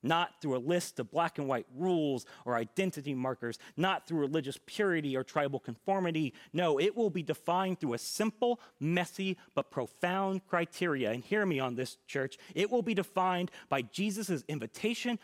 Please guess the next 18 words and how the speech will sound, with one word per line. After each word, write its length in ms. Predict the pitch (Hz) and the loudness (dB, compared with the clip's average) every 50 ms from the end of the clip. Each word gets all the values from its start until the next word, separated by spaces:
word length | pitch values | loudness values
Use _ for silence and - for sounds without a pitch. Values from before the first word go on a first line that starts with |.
| - - - | -10 -10 -8
of 200 | 135 131 110 101 | -8 -8 -6 -6
grace 420 | 127 131 180 202 240 240 - - | -2 0 2 2 2 0 -2 -6
extended 460 | 117 107 - - 156 170 170 151 - | -8 -10 -6 -4 -2 -2 -2 -2 -2
to 200 | - - - - | -6 -6 0 0
everyone 560 | 196 202 220 262 262 254 277 277 285 277 262 - - _ _ _ _ _ _ _ _ _ _ _ - | 0 2 2 0 0 2 2 0 0 -2 -4 -8 -14 _ _ _ _ _ _ _ _ _ _ _ -8
and 120 | 139 143 - _ | -6 -6 -2 _
our 300 | 175 214 233 254 262 240 | 2 2 4 4 4 4
willingness 540 | 196 202 233 214 190 165 143 143 151 151 - | 4 4 4 4 4 2 2 0 -2 -2 -4
to 140 | - 135 123 | -6 -8 -8
accept 500 | 101 - - - - 214 220 - _ - | -8 -8 -10 -2 -2 -2 -2 -2 _ -2
it 160 | 226 - - - _ _ _ - | -2 -2 -2 -6 _ _ _ -6
and 180 | 139 127 123 | -6 -4 -4
move 540 | 127 147 180 202 214 226 233 226 233 208 - _ _ _ _ _ | -2 0 2 2 2 2 2 0 -2 -4 -8 _ _ _ _ _
towards 640 | - - - 196 185 180 180 170 165 160 - - - _ _ _ | -14 -4 0 2 2 2 2 2 0 -2 -6 -12 -16 _ _ _
him. 360 | - - - 143 110 92 82 _ _ _ _ _ _ _ _ _ - | -14 -10 -8 -6 -6 -8 -10 _ _ _ _ _ _ _ _ _ -2
That 320 | 135 170 180 202 165 - _ _ | 0 2 2 2 0 -4 _ _
is 280 | 156 156 160 156 123 - _ _ - | -2 -2 -2 -2 -4 -8 _ _ -2
it. 360 | 170 135 113 - - - | -2 -2 -2 -6 -14 -20